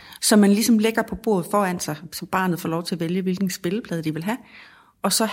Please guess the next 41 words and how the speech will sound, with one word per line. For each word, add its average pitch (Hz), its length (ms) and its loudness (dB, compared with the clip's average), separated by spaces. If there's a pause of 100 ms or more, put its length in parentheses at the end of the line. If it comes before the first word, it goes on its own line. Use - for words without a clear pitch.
her, 247 180 2 (420)
der 202 120 4
placerer 196 500 -2
man 160 220 -2
så 180 260 -2 (300)
de 208 180 2
ting, 233 220 2 (680)
som - 160 0
man 160 220 0
vælger 151 220 0
fra - 140 -10
kassen, 170 360 -6
imens 156 280 -4
man 151 120 -4
fortæller 156 380 -6
om, 143 80 -6
hvad 131 140 -6
det - 160 -8
er. 131 220 -8
Og - 80 -6
så 208 120 -2 (180)
er 190 100 2
meningen 190 340 2
så, 185 100 -4
at 160 140 -4
man 160 120 -2
tager 151 320 -4
et 143 100 -10
fotografi, 226 560 -2 (180)
når 165 80 -4
man 143 180 -2
er 139 40 -6
færdig, 226 440 -4 (400)
og 190 100 2
lægger 196 260 0
ind 190 300 0
i 156 120 -4 (120)
journalen 156 520 -4 (760)
ved 151 80 -2
barnet, 147 560 0
eller, 139 440 -4